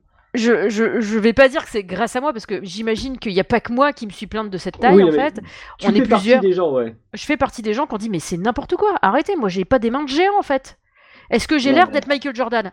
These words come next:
Speaker 1: Non.
Speaker 3: Je, je, je
Speaker 1: <laughs>
Speaker 3: te rassure, Julie, hein, ma femme est comme toi, en fait. Euh, je, je sais pas si c'est un problème, euh, spécifiquement féminin, mais en fait, comme vous avez des jeans souvent qui, euh, qui, qui sont plus serrés, qui ont des poches plus petites et tout,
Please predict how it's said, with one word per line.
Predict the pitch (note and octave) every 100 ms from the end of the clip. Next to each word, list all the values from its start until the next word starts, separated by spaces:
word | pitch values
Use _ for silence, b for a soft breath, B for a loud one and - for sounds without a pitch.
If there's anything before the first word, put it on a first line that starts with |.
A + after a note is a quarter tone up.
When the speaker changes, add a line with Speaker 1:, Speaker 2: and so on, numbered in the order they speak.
| -
Speaker 1:
Non. | A#3 F4 G#4+ -
Speaker 3:
Je, | - - _ _
je, | - -
je | A#3 C3
Speaker 1:
<laughs> |
Speaker 3:
te | -
rassure, | C3 C#3 - E3
Julie, | D3 C#3+ E3 D#3
hein, | B2+
ma | B2 A#2
femme | D#3 D3
est | B2+
comme | G#2+ B2
toi, | A#2 D3+
en | C3+
fait. | - C#3+ -
Euh, | A#2+ A#2
je, | A2+ A2 A2 G#2+ G#2+
je | A2
sais | - C3
pas | D#3 D3+
si | -
c'est | - C3 -
un | C3
problème, | A#2 B2+ C3 B2+
euh, | A#2 A#2
spécifiquement | - C3+ - C#3 B2+ C#3
féminin, | C#3+ C#3 D#3
mais | D3+
en | B2+
fait, | - C#3 B B B
comme | - D3
vous | C#3 C3+
avez | C#3
des | B2+ C#3
jeans | B2+ C#3 D#3+
souvent | C#3+ C#3 C#3 C#3+
qui, | C3+ B2
euh, | A#2 A#2
qui, | - A#2+ G#2+
qui | A#2
sont | - A#2 A#2
plus | A2 A#2+
serrés, | C#3 C3 C#3
qui | C3
ont | A#2+
des | A#2
poches | B2 -
plus | C3
petites | A#2 C#3+ B2+
et | A#2
tout, | D#3